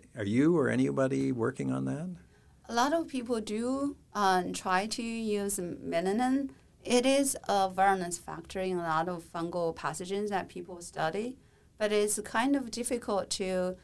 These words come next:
Speaker 2: target melanin biosynthesis because it is often contribute to the virulence, but it does not completely block virulence. And so that will be a good target, but it probably should not be a, a single target.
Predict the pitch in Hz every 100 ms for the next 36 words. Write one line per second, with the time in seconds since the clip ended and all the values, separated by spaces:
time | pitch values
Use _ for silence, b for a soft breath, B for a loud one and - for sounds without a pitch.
0 | b - - 196 202 185 190 190 185 180
1 | 175 180 - 185 185 180 170 165 180 185
2 | 180 170 - b b b - 208 220 214
3 | - 220 254 - 247 247 254 254 - -
4 | - 226 247 - 208 185 - 185 180 185
5 | 185 180 170 - 175 175 165 - 170 170
6 | 175 170 - 175 180 - - 240 254 247
7 | 185 180 165 165 160 - 160 165 160 156
8 | 170 - b b b b b _ 180 180
9 | 185 196 180 180 - 196 180 196 233 254
10 | 262 240 220 - 196 190 196 208 208 240
11 | 240 254 247 202 - 185 180 - - 185
12 | 185 180 - 175 175 160 165 160 - 160
13 | - - 165 - 175 170 165 - 170 -